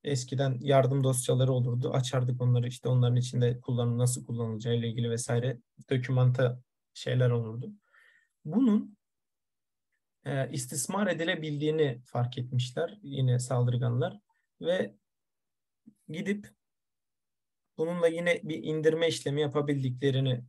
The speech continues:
fark etmişler. E, ve indirince de çalışıyor.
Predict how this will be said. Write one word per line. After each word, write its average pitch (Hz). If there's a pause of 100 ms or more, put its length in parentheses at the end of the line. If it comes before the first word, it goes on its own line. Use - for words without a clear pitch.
fark 120
etmişler. - (840)
E, 58 (1700)
ve 151
indirince 170
de 185
çalışıyor. 147